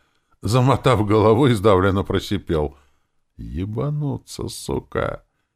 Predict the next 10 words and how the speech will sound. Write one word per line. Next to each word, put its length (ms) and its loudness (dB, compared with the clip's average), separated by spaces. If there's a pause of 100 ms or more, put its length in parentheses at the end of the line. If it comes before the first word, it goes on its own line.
и 60 6
уткнулся 640 4
носом 360 2
в 100 2
локтевой 460 -2
сгиб, 340 -8
сотрясаясь 680 -4
в 60 -18
счастливых 600 -6
конвульсиях. 840 -10